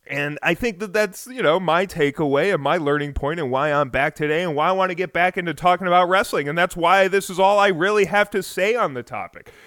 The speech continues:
which is simply to acknowledge that it was a gut punch, simply <laughs> to acknowledge that I wasn't necessarily ready for that. And I have things and experiences in my personal life that can make me a sensitive boy or whatever. And so do you, greasy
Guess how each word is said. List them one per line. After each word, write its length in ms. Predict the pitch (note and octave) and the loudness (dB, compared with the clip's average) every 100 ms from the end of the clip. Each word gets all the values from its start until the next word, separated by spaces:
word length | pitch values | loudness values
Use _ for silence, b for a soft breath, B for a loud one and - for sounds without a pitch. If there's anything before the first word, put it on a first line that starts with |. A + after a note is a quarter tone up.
| B | B
which 220 | G#3 A#3+ | -12 -8
is 120 | C4+ A#3+ | -6 -4
simply 360 | C#4+ A3 B3 | -4 -4 -6
to 180 | F#3 G#3+ | -2 0
acknowledge 680 | F#3 F3+ D3 G#3+ G#3 C#3+ B2+ | 0 -2 0 0 0 -4 -4
that 180 | D#3 D#3 | -2 -2
it 100 | D#3+ | -2
was 360 | C3+ E3 G#3+ | 2 4 4
a 80 | F3 | 0
gut 280 | B2 A2 - | -2 -4 -4
punch, 320 | B2 G2 F2+ | -6 -6 -8
simply 340 | - F3+ G3 A3 | -8 -6 -2 2
<laughs> 0 | |
to 200 | - G3 | 6 6
acknowledge 680 | E3 E3 F#3 C4 F#3+ D3+ - B B B - | 4 2 4 4 2 -2 -8 B B B -4
that 180 | E3 | 2
I 140 | F#3 A#3+ | 4 4
wasn't 520 | G#3+ A3+ D4 B3+ F3+ | 6 4 4 2 -2
necessarily 800 | F#3+ F#3+ G#3+ F#3 F3 D#3+ D#3 D3 | 0 0 -4 -6 0 2 2 0
ready 360 | C3 C#3 B2+ B2 | 0 0 0 -2
for 180 | C3+ | -4
that. 240 | A2 A2+ D3 | -4 -4 -4
And 140 | F3+ | -4
I 80 | F#3 | -2
have 160 | F#3+ D#3+ | -4 -4
things 480 | - F3+ F3+ F3 | -6 -6 -6 -6
and 120 | D3+ D3 | -8 -10
experiences 840 | C3+ - - F#3+ F3 E3 - D#3 | -12 -10 -4 -4 -4 -6 -8 -8
in 80 | D3 | -6
my 160 | C#3+ D#3+ | -4 -4
personal 600 | - E3 D#3+ - E3 D#3+ | -4 -4 -4 -4 -4 -2
life 300 | D#3+ F#3+ - | -2 -4 -4
that 160 | C#3+ | -6
can 180 | D#3 C3+ | -4 -4
make 200 | D3+ E3 | -4 -4
me 200 | D3+ E3+ | -4 -2
a 80 | C3+ | -2
sensitive 640 | - E3+ E3 E3 D#3+ D3 | -4 -6 -6 -6 -6 -6
boy 240 | C3+ D#3 F#3+ | -2 0 0
or 120 | E3 | 0
whatever. 540 | C#3 E3 E3 F3 G#3+ G#3+ B - | 0 -2 -2 0 0 -2 B -6
And 120 | G#3 | -4
so 240 | - D4 | -2 0
do 80 | C#4 | 0
you, 280 | B3 F4 A3 | 2 2 2
greasy 580 | C3+ D3+ D3 - B2+ | -2 -6 -6 -4 -4